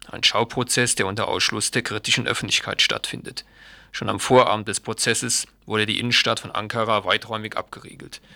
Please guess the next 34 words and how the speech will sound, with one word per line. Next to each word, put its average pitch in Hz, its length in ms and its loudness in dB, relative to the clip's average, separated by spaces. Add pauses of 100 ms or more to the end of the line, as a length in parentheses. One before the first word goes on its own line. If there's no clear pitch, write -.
(160)
Bussen 123 280 0
und - 160 -4
P 117 140 2
K 113 200 2
Ws 110 260 2
wurde 90 120 -6
die 87 120 -10
Zufahrt 117 460 0
verweigert. - 580 0 (880)
Trotz 110 240 6
der 113 140 6
Repressalien 107 640 2
der 98 80 2
Polizei 110 500 2
versammelten 113 540 -2
sich - 180 0
vor 107 140 -2
dem 110 100 -6
Gericht 110 380 0
an 92 100 -2
die 95 80 -6
zweitausend 107 580 0
Menschen, 107 440 2 (440)
die 120 120 0
sich 123 180 2
mit 98 80 -4
den 107 100 -2
Angeklagten 113 680 0
solidarisierten 104 960 0 (220)
und - 160 -8
gegen 113 260 2
das 110 140 -4
Verfahren 101 480 -2
protestierten. - 720 -8